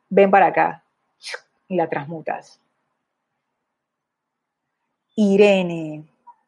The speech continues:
desde Venezuela, Dios te bendice.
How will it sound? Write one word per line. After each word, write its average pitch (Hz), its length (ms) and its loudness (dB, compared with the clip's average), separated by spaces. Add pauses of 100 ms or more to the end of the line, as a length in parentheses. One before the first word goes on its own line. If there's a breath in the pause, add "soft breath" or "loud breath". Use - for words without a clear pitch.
(180)
desde 185 240 -2
Venezuela, 208 760 2
Dios 180 140 -2
te 190 100 -2
bendice. 233 720 -6